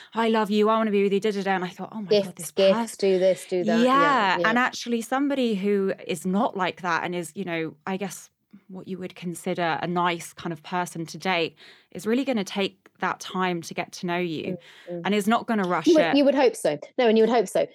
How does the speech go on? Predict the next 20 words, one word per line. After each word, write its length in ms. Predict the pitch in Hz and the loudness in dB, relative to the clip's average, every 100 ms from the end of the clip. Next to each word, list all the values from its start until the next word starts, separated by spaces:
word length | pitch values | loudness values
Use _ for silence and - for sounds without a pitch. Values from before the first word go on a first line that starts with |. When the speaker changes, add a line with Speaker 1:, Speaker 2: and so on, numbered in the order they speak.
| _ | _
Speaker 2:
And 220 | - 233 233 | -2 -2 0
I 120 | 285 | 0
know 180 | 330 202 | 2 4
there 160 | 226 208 | 4 4
are 140 | 220 | 4
exceptions 500 | 160 - 160 - 147 | 2 -4 -10 -12 -6
to 100 | 175 | -4
the 60 | 160 | 0
rule, 160 | 160 | 0
obviously, 460 | 160 151 - - - | 0 -4 -10 -10 -8
but 120 | 180 | -2
I 100 | 185 | 2
would 180 | 185 180 | 2 0
say 180 | - 180 | 0 0
as 100 | 170 | 2
well, 160 | 190 165 | 0 0
if 80 | 165 | -2
someone 320 | 208 185 175 | -4 -2 -2
is 160 | 202 | -2
love 160 | 175 143 | -4 -8